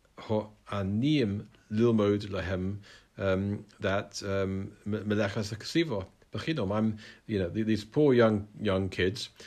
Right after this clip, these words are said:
I'm teaching them a, a trade and, um, of how to write, and I'm doing it for nothing. V'hi melechas Hashem, and this is the, this is what Hashem wants. This is the work of God.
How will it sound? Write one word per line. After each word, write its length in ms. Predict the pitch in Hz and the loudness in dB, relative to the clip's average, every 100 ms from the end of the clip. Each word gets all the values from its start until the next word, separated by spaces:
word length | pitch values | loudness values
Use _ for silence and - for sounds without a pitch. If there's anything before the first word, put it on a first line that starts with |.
| - - | -12 -4
I'm 100 | 110 | 2
teaching 300 | 208 202 180 | 2 2 2
them 100 | 160 | 4
a, 220 | 151 127 | 4 0
a 80 | 123 | 0
trade 420 | 185 185 170 156 - - - - | 4 6 4 2 -12 -20 -20 -8
and, 560 | 107 113 113 113 113 - | 0 2 4 4 2 -2
um, 440 | 107 117 113 113 - | 2 4 4 0 -4
of 100 | 104 | -6
how 120 | 113 | -4
to 140 | 117 123 | -2 2
write, 400 | 139 156 - - | 4 4 0 -6
and 240 | 117 123 | -2 0
I'm 100 | 127 | 2
doing 160 | 135 151 | 2 2
it 40 | |
for 60 | 147 | 2
nothing. 400 | 175 180 127 101 - - - - 98 | 0 0 -2 -6 -14 -20 -20 -14 -4
V'hi 140 | 113 | 0
melechas 460 | 101 127 127 151 - | 2 0 0 -2 -2
Hashem, 340 | 135 180 160 | 0 0 0
and 160 | 123 135 | 2 2
this 160 | 151 | 2
is 220 | 156 120 | 0 0
the, 240 | 135 120 120 - - - | -2 -2 -6 -14 -16 -8
this 100 | 123 | -2
is 60 | |
what 100 | 127 | 0
Hashem 320 | 95 - 151 147 | 0 2 2 6
wants. 340 | 165 151 - | 4 2 -8
This 140 | 110 | -8
is 140 | 110 101 | -6 -4
the 60 | |
work 220 | 107 147 110 | 4 4 2
of 100 | - | 4
God. 280 | 156 147 | 6 6